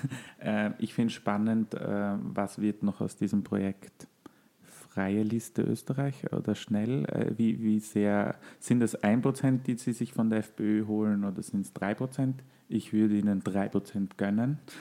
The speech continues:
Ähm, äh, schafft auch ein Thüringer zwei Prozent. Ein Projekt, das ich gar nicht so unspannend finde, demokratiepolitisch. Ähm, ich glaube, äh, also ich bin überzeugt davon, dass Pilz reinkommt,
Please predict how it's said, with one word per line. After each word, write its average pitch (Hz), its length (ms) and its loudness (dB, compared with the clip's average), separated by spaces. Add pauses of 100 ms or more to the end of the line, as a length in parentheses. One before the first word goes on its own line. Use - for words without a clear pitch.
(840)
Ähm, 113 380 4
äh, - 800 -6 (720)
schafft - 400 -2
auch - 160 0
ein 104 160 2
Thüringer 131 500 2
zwei 117 380 -4
Prozent. 123 560 -6 (640)
Ein 107 160 2
Projekt, 104 380 0
das - 160 -4
ich - 160 -4 (260)
gar 101 160 0
nicht 107 240 -2
so 104 140 2
unspannend 120 480 2
finde, 127 240 0
demokratiepolitisch. 117 1000 -2 (560)
Ähm, 104 640 4 (580)
ich - 220 0
glaube, 101 680 4 (120)
äh, - 80 -2
also 107 160 2
ich - 160 0
bin 98 260 0
überzeugt 98 560 0
davon, 104 240 0
dass 98 160 0
Pilz 104 400 -2
reinkommt, 101 520 0